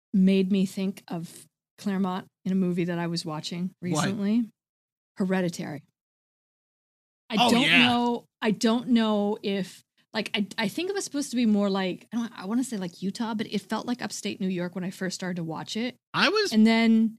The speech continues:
Speaker 1: and then when they did the treehouse, I was like, "Well, they're, we're, we're, like, it's, we're, we're in a, we're in Chris's book."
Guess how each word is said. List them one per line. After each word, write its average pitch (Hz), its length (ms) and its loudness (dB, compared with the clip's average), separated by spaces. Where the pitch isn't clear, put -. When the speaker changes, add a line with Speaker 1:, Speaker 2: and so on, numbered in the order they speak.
Speaker 1:
and 240 140 8
then 247 140 8
when 247 100 8
they 226 80 8
did 233 160 2
the 208 100 4
treehouse, 247 560 0
I 220 100 -2
was 208 140 -2
like, 202 200 -2
"Well, 190 100 -2
they're, 202 300 2
we're, 202 400 2
we're, 202 520 2
like, 190 460 -2
it's, - 480 -6
we're, 196 380 -2
we're 180 280 -2
in 180 140 -4
a, 180 260 -8
we're 190 140 -4
in 185 120 -2
Chris's 190 280 -6
book." - 300 -12